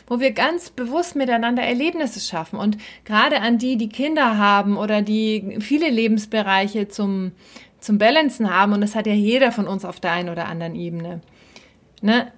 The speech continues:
Wo ist denn deine Partnerschaft? Wo ist denn der Raum für deine Partnerschaft? Weil oft ist dann gerade bei Frauen, die kleine Kinder haben, ist halt irgendwie,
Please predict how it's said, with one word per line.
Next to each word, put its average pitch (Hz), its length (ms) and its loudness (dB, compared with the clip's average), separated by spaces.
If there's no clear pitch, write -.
Wo 254 280 2
ist - 180 0
denn 285 120 2
deine 240 220 4
Partnerschaft? 240 680 -2
Wo 277 240 4
ist - 220 0
denn 262 120 2
der 226 200 2
Raum 240 240 2
für 269 100 -8
deine 233 220 0
Partnerschaft? 240 640 -2
Weil 214 80 -2
oft - 260 -8
ist 311 220 -4
dann 233 160 2
gerade 220 480 2
bei 208 160 4
Frauen, 226 340 2
die 240 140 2
kleine 262 340 0
Kinder 208 360 2
haben, 196 260 2
ist 220 160 -6
halt 226 160 0
irgendwie, 226 480 0